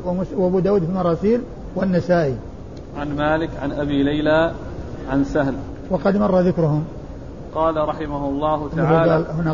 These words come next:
Speaker 1: قال: "أخبرني"، أنه أخبره ورجال من كبراء قومه.
Speaker 2: مم.
Speaker 1: يعني هذا فيه بيان الإشارة إلى أن،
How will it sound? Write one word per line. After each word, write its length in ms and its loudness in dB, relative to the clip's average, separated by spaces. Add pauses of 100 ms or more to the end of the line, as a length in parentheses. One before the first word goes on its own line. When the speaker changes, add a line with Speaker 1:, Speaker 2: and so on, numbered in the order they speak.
Speaker 1:
قال: 160 2 (500)
"أخبرني"، 380 2 (400)
أنه 220 2
أخبره 580 2 (380)
ورجال 480 4
من 320 0
كبراء 340 4
قومه. 340 4 (520)
Speaker 2:
مم. 100 0
Speaker 1:
يعني 180 2
هذا 280 4
فيه 280 4
بيان 260 4
الإشارة 380 2
إلى 320 2
أن، 320 -2